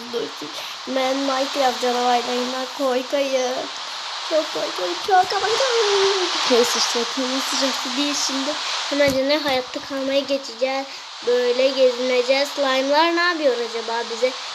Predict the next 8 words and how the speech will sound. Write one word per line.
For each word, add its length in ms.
Bilmem 420
ki 180
ben. 200
Ee, 880
bence 800
bir 60
şey 180
yapmazlar. 500